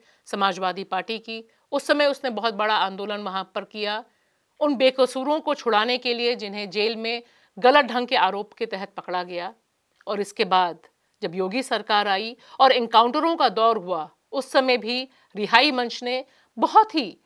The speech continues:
मजबूती के साथ इन फर्जी एनकाउंटरों को फर्जी एनकाउंटर बोला। ऐसे लोगों के ब्यौरे सामने आए,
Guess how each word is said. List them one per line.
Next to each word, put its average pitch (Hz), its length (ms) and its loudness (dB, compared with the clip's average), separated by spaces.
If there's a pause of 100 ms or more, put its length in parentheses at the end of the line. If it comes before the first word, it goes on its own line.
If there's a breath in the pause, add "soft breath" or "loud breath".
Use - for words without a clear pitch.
(140)
मजबूती 208 540 -2
के 285 180 0
साथ 190 320 4 (760)
इन 233 120 -4
फर्जी 226 340 2
एनकाउंटरों 226 680 -2
को 240 380 -2 (280)
फर्जी 208 340 -2
एनकाउंटर 165 520 -10
बोला। 143 360 -16 (600)
ऐसे 302 240 6
लोगों 285 320 4
के 330 140 0
ब्यौरे 277 360 2
सामने 254 420 4
आए, 214 360 0